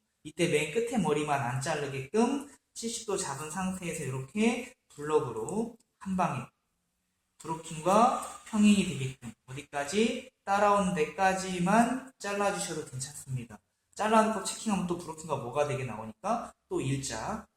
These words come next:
평행이 되게 나오기 때문에 지금처럼 이렇게 블럭으로 한 방에 자르셔도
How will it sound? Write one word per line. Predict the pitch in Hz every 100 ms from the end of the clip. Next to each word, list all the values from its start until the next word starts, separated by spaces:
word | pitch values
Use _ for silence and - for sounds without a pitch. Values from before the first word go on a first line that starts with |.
| -
평행이 | 208 214 196 180
되게 | 139 143
나오기 | 113 117 131 -
때문에 | 151 135 156 117 - - -
지금처럼 | 151 170 170 - 151
이렇게 | 131 147 165 147
블럭으로 | - 160 175 170
한 | 170 202
방에 | 208 185
자르셔도 | 185 196 185 185 214 262 - -